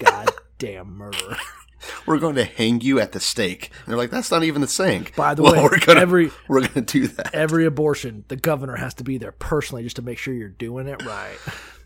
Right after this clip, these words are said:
Speaker 2: He has to slurp it up.
Speaker 1: He has to be there at every
Speaker 2: <laughs>
Speaker 1: pregnancy just to make sure it's a real pregnancy. He's like, "Hold on, prima nocte. I gotta,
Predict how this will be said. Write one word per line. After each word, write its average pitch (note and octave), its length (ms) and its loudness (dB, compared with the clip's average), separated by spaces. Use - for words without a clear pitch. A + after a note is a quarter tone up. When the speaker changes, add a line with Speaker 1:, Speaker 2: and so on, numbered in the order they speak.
Speaker 2:
He A2 140 4
has A#2+ 140 2
to B2 80 -2
slurp G#2+ 340 0
it F#2+ 100 0
up. - 220 0
Speaker 1:
He - 80 -6
has B3 120 6
to B3 100 2
be B3+ 120 4
there B3 140 8
at G#3+ 60 4
every G3+ 260 6
Speaker 2:
<laughs> A#3 120 8
Speaker 1:
pregnancy F3+ 480 4
just D3+ 180 -2
to E3 60 -2
make D#3 180 0
sure D#3 240 0
it's C3 100 -8
a C3+ 80 -6
real C#3 260 0
pregnancy. C3+ 500 -2
He's A2+ 120 -10
like, A2+ 80 -10
"Hold C3+ 220 -4
on, F#2+ 320 -14
prima D3+ 240 -4
nocte. G#2+ 400 -12
I C#3+ 120 -2
gotta, C#3 180 -6